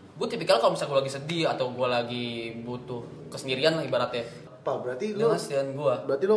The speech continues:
Speaker 2: kayak begitu lu ada masalah atau apa, lu ngebotolin dulu?
Speaker 1: Ya iyalah, karena gua harus bisa mengkelarin lah ya, masalah gua lah. Gua nggak mau temen gua, gua campur dalam urusan gua.
Speaker 2: Oke.
Speaker 1: Karena gua takutnya ya, bukannya menambah lebih baik, malah makin hancur.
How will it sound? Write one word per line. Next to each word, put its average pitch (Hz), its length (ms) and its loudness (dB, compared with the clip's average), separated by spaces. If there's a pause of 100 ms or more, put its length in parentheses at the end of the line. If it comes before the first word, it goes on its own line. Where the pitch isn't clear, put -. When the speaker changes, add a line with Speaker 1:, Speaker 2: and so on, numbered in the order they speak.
Speaker 2:
kayak 165 140 -4
begitu 147 220 -2
lu 202 120 4
ada 139 140 2
masalah 127 360 -6
atau 123 140 -8
apa, 139 140 -4 (200)
lu 175 120 -4
ngebotolin 139 500 0
dulu? 139 200 -4 (300)
Speaker 1:
Ya 156 120 0
iyalah, 202 280 4
karena 160 280 -4
gua 196 160 2
harus - 120 -2
bisa 156 220 0 (960)
mengkelarin 156 640 2
lah 139 160 2
ya, 135 100 2 (160)
masalah 143 400 2
gua 170 240 4
lah. 127 140 -2 (320)
Gua 139 160 -4
nggak 180 160 4
mau 156 160 4
temen 156 160 -4
gua, 151 120 -4
gua 151 140 -6
campur 147 400 -4
dalam 127 160 -2
urusan 131 260 -6
gua. 131 220 -2 (720)
Speaker 2:
Oke. 101 440 -16
Speaker 1:
Karena 147 240 0
gua 220 140 -2
takutnya 147 400 0
ya, 139 160 6 (300)
bukannya 131 320 -4
menambah 127 420 -4
lebih 127 140 -8
baik, 123 240 0
malah 131 200 -2
makin 131 300 -4
hancur. 143 380 -4